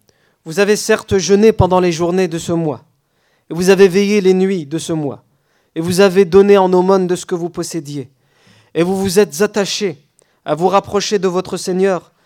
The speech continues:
avec de multiples sortes d'adoration et d'obéissance à Allah et son messager. Tout cela en espérant la récompense divine et en craignant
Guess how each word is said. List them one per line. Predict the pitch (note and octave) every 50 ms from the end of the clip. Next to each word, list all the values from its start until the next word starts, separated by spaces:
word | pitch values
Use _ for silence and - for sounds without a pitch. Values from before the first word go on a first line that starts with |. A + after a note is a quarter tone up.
| _ _ _ -
avec | - D#3 D#3+ F#3 E3
de | D#3+ F3+
multiples | F#3 F#3+ G3+ G3 E3 - - G#3 F#3 - - E3 E3 D#3 C#3+
sortes | C#3+ - - G#3+ G3+ - - - _ _ _ _ _ _ _ _ _ -
d'adoration | D3+ F3+ F#3 E3+ F#3+ F#3 F3+ E3+ E3 - - F#3 F3+ F3 E3 E3 _ _ _ _ _ -
et | - D#3+
d'obéissance | D#3+ F3+ F3 E3+ F#3 F3+ E3+ - - F3 E3 D#3+ -
à | E3+ E3
Allah | D#3+ E3 E3+ E3+ D#3 C#3 _ _ _ _ _ _ _ _
et | - F3
son | D#3+ - E3+
messager. | E3 E3 D3+ - D#3+ D3 B2+ A#2+ A2+ A2 _ _ _ _ _ _ -
Tout | G#3 A3
cela | - - A#3 A3 G#3+ A3 A3 A3 G#3 _ _ _ _ _ _ _
en | - F3 F#3 G#3
espérant | A#3 A3 - - - A3 A3 F#3+ G3+ F#3+ D#3 - _ _ _ _ _ -
la | - F#3 F3+
récompense | F#3 G3+ G3+ G#3 F#3 - G#3 G3 E3+ E3 D#3+
divine | F#3 F3+ D#3+ F#3+ G#3 G3 E3 C#3 C3 _ _ _ _ _ -
et | F#3+ G#3
en | A3 G#3+
craignant | G#3 - - A3+ G#3+ G#3 G3+ G3+ G3 F3+